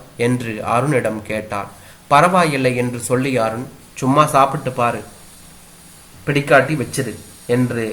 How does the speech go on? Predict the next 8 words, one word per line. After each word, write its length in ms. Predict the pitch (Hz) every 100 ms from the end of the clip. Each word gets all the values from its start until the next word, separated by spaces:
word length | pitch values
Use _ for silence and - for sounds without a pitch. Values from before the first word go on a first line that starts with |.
| -
கடுகடுத்த 560 | 127 127 123 123 127
குரலில் 500 | 135 127 123 117 110 -
ஜெயந்தியிடம் 680 | 120 131 139 113 110 107
சொன்னான். 400 | 107 107 107 98 92 - - - - - - - - -
என்ன 240 | 123 131
செய்வது 380 | 127 127 131 131
என்று 240 | 120 117 120
தெரியாமல் 560 | 117 120 127 117 117